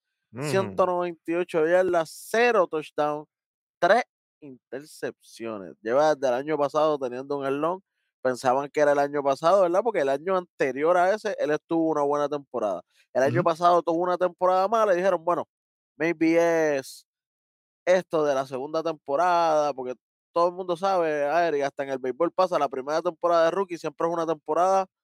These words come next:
Speaker 2: brutal.
Speaker 3: Grande.
Speaker 2: La segunda viene el slump. Y la tercera es que uno va enderezando. Pues no
Speaker 3: Se
Speaker 2: enderezó
Speaker 3: supone.
Speaker 2: muy bien, papá. Cero touchdown, tres intercepciones. Y
Speaker 3: Qué
Speaker 2: corriendo el
Speaker 3: chévere.
Speaker 2: balón,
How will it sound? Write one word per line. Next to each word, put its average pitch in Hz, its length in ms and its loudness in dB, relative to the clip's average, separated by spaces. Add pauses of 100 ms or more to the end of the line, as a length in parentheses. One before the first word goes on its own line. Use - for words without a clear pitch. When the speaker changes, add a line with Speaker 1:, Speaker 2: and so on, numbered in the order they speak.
(340)
Speaker 2:
brutal. 117 340 2
Speaker 3:
Grande. 90 140 -10 (480)
Speaker 2:
La 123 100 0
segunda 180 560 0 (140)
viene 139 280 -4
el 143 80 -2
slump. 107 360 -12 (100)
Y 127 60 -8
la 135 120 0
tercera 190 720 2
es 139 160 -8
que 170 120 -8
uno 160 280 0
va 151 300 2
enderezando. 127 720 -8
Pues 104 160 -12
no 110 200 -10
Speaker 3:
Se 98 100 -6
Speaker 2:
enderezó 120 180 2
Speaker 3:
supone. 101 100 -4
Speaker 2:
muy 117 140 -14
bien, 104 180 -12 (100)
papá. 101 280 -14 (760)
Cero 143 400 -4
touchdown, 135 540 -6
tres 123 220 -8
intercepciones. - 1700 -14
Y 120 180 -6
Speaker 3:
Qué - 20 -18
Speaker 2:
corriendo 117 400 -2
el 156 60 -2
Speaker 3:
chévere. 110 40 -14
Speaker 2:
balón, 196 440 2